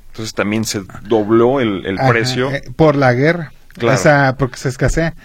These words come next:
Speaker 1: Eh, entonces casi te pusieron contra las cuerdas, por así decirlo. O sea, tenías en tu contra tanto un tipo de cambio desfavorable que
Speaker 2: Eso
Speaker 1: ya
Speaker 2: fue después.
Speaker 1: Ajá.
Speaker 2: O sea, primero me dijo el chinito, "¿Sabes qué? Va a empezar a subir".
Speaker 1: Sí.
Speaker 2: Entonces, digo, bueno, cuatro,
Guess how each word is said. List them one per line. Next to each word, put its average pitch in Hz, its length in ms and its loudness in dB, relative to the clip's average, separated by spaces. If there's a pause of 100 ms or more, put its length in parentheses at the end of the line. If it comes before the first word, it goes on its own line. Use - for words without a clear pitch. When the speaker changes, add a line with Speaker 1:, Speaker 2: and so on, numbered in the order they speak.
(100)
Speaker 1:
Eh, - 200 -8
entonces 165 420 2
casi 180 340 -6
te 185 120 -4
pusieron 160 380 -2
contra 156 280 0
las 143 160 0
cuerdas, 175 320 2
por 117 160 0
así 117 160 -2
decirlo. 117 360 -2
O - 20 -8
sea, 101 120 -4
tenías 143 340 0
en 175 100 -2
tu 165 100 -4
contra 170 480 -2 (520)
tanto 113 260 0
un 127 80 0
tipo 147 260 0
de 131 80 2
cambio 135 280 -2
desfavorable 131 760 0 (160)
que 135 80 0
Speaker 2:
Eso 185 120 2
Speaker 1:
ya - 60 0
Speaker 2:
fue 208 120 8
después. 170 500 2 (100)
Speaker 1:
Ajá. 92 340 -6
Speaker 2:
O 135 60 2
sea, 165 160 2
primero 226 500 4 (540)
me 147 280 6
dijo 180 180 6
el 208 80 2
chinito, 156 420 0
"¿Sabes 185 160 -6
qué? - 80 0
Va 190 120 4 (240)
a - 20 0
empezar 170 260 0
a 160 40 2
subir". 135 280 -4 (140)
Speaker 1:
Sí. 101 340 -6 (140)
Speaker 2:
Entonces, 202 580 4 (240)
digo, 147 300 2
bueno, 170 340 4
cuatro, 139 260 0